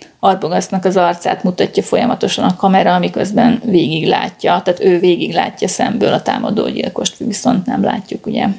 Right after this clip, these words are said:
csak az ő arcát. A legjobb dialógusok Marion és Norman közen-, közös vacsorája közben hangzanak el. Bates elejt olyan mondatokat, amiből már lehet következtetni a film végi csavarra, de akkor még ugye nem tulajdonítunk ennek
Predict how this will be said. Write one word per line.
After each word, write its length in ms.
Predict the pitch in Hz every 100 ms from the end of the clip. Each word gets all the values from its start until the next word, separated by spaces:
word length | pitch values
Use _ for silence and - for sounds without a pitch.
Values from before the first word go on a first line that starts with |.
| -
csak 160 | - -
az 120 | -
ő 160 | -
arcát. 680 | - - - - - - - - - - -
A 60 |
legjobb 360 | 196 190 175 175
dialógusok 720 | 180 175 170 170 180 190 180
Marion 400 | 190 185 175 180
és 260 | 165 180 -
Norman 540 | 185 - - 156 185
közen-, 400 | 190 - - - -
közös 320 | 208 - 185
vacsorája 600 | 180 175 - - 107 180
közben 400 | 190 196 214 202
hangzanak 580 | 196 190 190 180 190 185
el. 380 | 196 208 240 - -
Bates 300 | 190 196 185
elejt 380 | 208 180 175 -
olyan 440 | 196 180 175 180 -
mondatokat, 720 | 196 180 175 175 165 180 185
amiből 400 | 180 170 185 185
már 260 | 185 180
lehet 260 | 185 180 175
következtetni 840 | 190 175 - - - - - 165
a 80 | 170
film 320 | - 190 -
végi 300 | - 123 190
csavarra, 760 | - 196 - - - - 196 202 -
de 140 | -
akkor 280 | 185 180 180 180
még 160 | 175
ugye 320 | 175 170 175
nem 240 | - 170 170
tulajdonítunk 600 | - 196 175 - 190 202
ennek 520 | - 220 196 - -